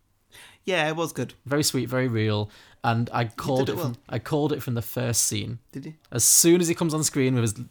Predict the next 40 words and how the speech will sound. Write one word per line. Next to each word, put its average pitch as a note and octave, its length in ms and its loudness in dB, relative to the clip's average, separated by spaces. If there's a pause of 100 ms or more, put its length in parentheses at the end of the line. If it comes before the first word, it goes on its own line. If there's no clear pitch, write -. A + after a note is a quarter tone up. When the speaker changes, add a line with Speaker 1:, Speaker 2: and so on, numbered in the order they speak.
(180)
Speaker 2:
big C3+ 180 0
theatre C#3 400 0
number C3+ 260 -2
and A#2+ 40 -2
he's A2+ 160 0
singing C#3 240 0
his B2+ 100 0
Stephen C3 280 0
Speaker 1:
<laughs> - 20 -2
Speaker 2:
Sondheim, B2 480 4
I - 20 4
was A2+ 140 0
like, A2+ 340 -4
"Gay, B2+ 460 8 (340)
gay, B2+ 460 6 (180)
gay, B2 320 6
future C#3+ 320 -2
gay." A#2+ 320 4
Speaker 1:
<laughs> B3 800 4 (320)
Speaker 2:
And A#2 180 -2
bless C#3+ 200 0
his C#3 140 -4
little C3 200 0
heart. G#2+ 360 2
And A2 80 0
then A2 80 0
she B2 100 -4
finds C3+ 360 2
him B2+ 80 0
in A#2 60 0
the A2+ 60 -2
toilet A#2 320 0
making A#2+ 260 0
out A#2+ 60 0
with A#2 80 -4
the B2 60 0
other A#2 100 -4
guy. A2 340 -2
And A#2 120 -2
then, A#2 180 -4